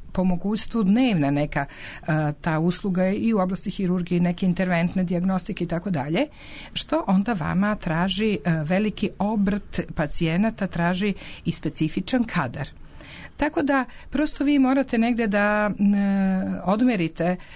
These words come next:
šta hoćete da razvijate u svojoj ustanovi sa određenim brojem zaposlenih. E, ja negde vidim kuda idu ovi procesi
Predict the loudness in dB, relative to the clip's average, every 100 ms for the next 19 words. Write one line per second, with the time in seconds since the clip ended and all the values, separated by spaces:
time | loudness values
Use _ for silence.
0 | -12 -8 -2 -2 -2 -4 -2 0 2 2
1 | 2 2 0 0 -2 0 2 2 2 0
2 | 0 0 2 0 0 0 2 0 2 0
3 | 0 0 0 -2 -4 -4 -2 0 0 0
4 | -2 -6 -16 -14 -6 -4 -4 -4 -4 -4
5 | -4 -6 -14 -18 -18 -20 -18 -20 -4 -2
6 | 0 0 -2 -2 0 2 4 4 4 2
7 | 2 0 0 2 2 2 -2 -2 0 0
8 | 0 0 0 -2 -4 -2 -4 -4 -4 0
9 | 0